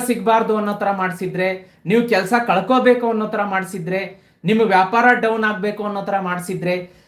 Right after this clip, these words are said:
ಅಥವಾ ಮ-, ಮಕ್ಕಳಿಗೆ ಮದುವೆ ಸೆಟ್ ಆಗ್ಬಾರ್ದು ಅನ್ನೋ ತರ ಮಾಡಿಸಿದ್ರೆ, ಈ ರೀತಿಯಾದ ಕುತಂತ್ರಗಳನ್ನ ಮಾಡಿಸಿದ್ರೆ,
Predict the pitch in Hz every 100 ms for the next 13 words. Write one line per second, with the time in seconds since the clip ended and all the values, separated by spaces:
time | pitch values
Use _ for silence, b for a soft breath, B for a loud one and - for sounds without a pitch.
0 | b - 185 254 185 180 190 190 233 233
1 | 226 180 156 214 247 - - 233 220 220
2 | 220 220 208 202 202 196 185 185 170 180
3 | 175 233 294 302 302 294 262 - 226 262
4 | 320 311 285 262 247 226 196 185 185 147
5 | 208 -